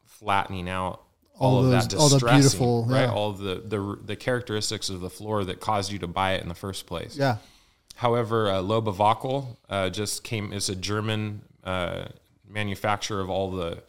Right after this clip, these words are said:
Speaker 1: the premium hardwood floor finishes and, uh, also the moisture membrane systems underneath the floor.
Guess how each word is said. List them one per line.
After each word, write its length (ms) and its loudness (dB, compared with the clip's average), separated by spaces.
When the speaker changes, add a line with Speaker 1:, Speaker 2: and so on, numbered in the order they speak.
Speaker 1:
the 160 -6
premium 800 -2
hardwood 360 -2
floor 320 -6
finishes 960 -4
and, 480 -8
uh, 360 -6
also 380 -4
the 240 -6
moisture 380 -6
membrane 420 -4
systems 420 -6
underneath 360 -6
the 80 -18
floor. 400 -4